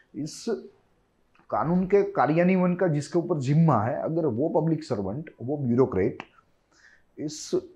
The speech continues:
कानून के तहत इनके प्रावधानों को सफलतापूर्वक अनुपालन नहीं करवा सकता या नहीं करवाता है, तो in that case he is fined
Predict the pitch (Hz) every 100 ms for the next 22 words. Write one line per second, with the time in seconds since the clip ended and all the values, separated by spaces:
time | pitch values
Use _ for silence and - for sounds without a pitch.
0 | _ _ _ 123 139 190 180 160 120 113
1 | 151 - - 127 147 - 123 123 143 147
2 | 127 110 120 - - _ _ _ _ 127
3 | 151 151 165 151 147 165 165 - - _
4 | - 135 151 151 180 156 131 170 185 160
5 | 127 107 87 - - _ _ _ _ _
6 | - 139 113 123 190 - 156 117 92 117
7 | - - _ 131 135 135 - 131 190 -
8 | - _ _ _ 95 139 131 - - 127
9 | 117 143